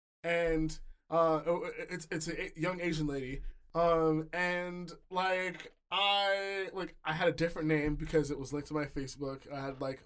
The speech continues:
my first name, which I go by, all with my friends and family, Kamali, and then I have my work name,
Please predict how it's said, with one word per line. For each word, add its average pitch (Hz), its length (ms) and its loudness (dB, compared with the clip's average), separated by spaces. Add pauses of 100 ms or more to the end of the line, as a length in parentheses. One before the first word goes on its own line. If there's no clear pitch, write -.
my 135 240 -8
first 151 300 -4
name, 135 180 -4
which 127 160 -8
I 143 80 -2
go 143 200 -6
by, 123 360 -4 (360)
all 147 140 2
with - 100 -2
my 127 100 -8
friends 143 220 -6
and 143 100 -8
family, 135 380 -6
Kamali, 156 640 -2 (320)
and 160 240 2
then 147 180 0
I 139 60 -6
have 143 240 -4
my 143 120 -4
work 127 340 4
name, 139 380 -6